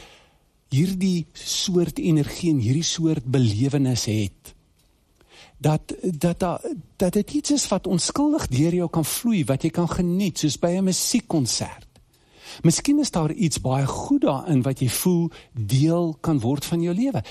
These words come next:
Dit het nie noodwendig 'n groot tan-, transmor-, permanente transformatiewe effek op jou nie.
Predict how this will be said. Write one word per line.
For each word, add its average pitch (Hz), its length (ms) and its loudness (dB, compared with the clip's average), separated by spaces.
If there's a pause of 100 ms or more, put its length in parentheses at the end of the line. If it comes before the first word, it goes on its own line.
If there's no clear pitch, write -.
(120)
Dit 180 180 0
het 190 180 0
nie 143 500 0 (140)
noodwendig 135 680 0
'n 143 60 0
groot 143 540 0
tan-, 127 260 0
transmor-, 120 560 0 (640)
permanente 143 880 2
transformatiewe 135 1200 0
effek - 380 -2
op 120 160 -4
jou 92 240 -2
nie. 87 180 -8